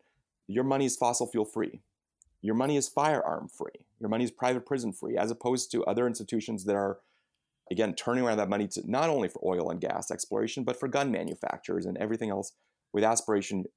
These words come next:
your, your money won't be doing that harm. Now, I, I'd say there, there's other institutions where you can get things like that.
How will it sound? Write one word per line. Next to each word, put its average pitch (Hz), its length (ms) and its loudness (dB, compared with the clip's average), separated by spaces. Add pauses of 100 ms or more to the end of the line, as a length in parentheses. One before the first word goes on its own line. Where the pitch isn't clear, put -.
your, 101 180 0
your 101 120 4
money 101 280 4
won't 95 260 2
be 95 80 -2
doing 87 200 0
that 87 120 -4
harm. 87 320 -6 (1600)
Now, 143 300 6
I, 120 180 4
I'd 131 120 2
say 156 100 4
there, 123 140 6
there's 123 240 4
other 151 200 6
institutions 120 440 -2
where 110 120 4
you 104 80 2
can 113 140 -2
get 117 240 2 (160)
things 90 240 0
like - 240 -2
that. - 320 -4